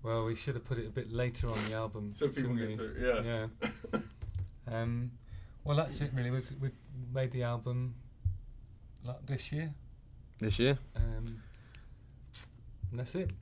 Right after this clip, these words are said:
Speaker 1: Now it's talking about it. <laughs>
Speaker 3: <laughs>
Speaker 1: And then, and then singing the songs from it. That's gonna happen soon, isn't it?
Speaker 3: That will, yeah. Singing
Speaker 1: So
Speaker 3: the songs which are on said album.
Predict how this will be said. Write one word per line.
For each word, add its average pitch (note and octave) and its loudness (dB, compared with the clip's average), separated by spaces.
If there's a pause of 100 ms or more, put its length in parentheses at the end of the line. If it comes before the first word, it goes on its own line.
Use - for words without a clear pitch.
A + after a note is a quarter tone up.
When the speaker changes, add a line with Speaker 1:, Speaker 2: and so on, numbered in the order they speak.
Speaker 1:
Now C#3 4
it's B2 -2
talking D3 0
about C#3+ 2
it. - -2 (160)
<laughs> - -4
Speaker 3:
<laughs> - -4
Speaker 1:
And G4+ 12
then, B3 12 (480)
and D3 12
then D3 8
singing D#3 4
the C#3 4
songs D3 4
from D3+ 4
it. E3+ 2 (260)
That's C3 0
gonna A#2+ -2
happen A#2 -2
soon, A#2+ -2
isn't C#3 2
it? - -2 (100)
Speaker 3:
That A#2 10
will, B2+ 12
yeah. G#2+ 8
Singing G#2+ 6
Speaker 1:
So G#2 2
Speaker 3:
the - -4
songs G#2 0
which G#2 -2
are G2+ 0
on G2+ 2 (680)
said G2+ -2
album. F#2+ 0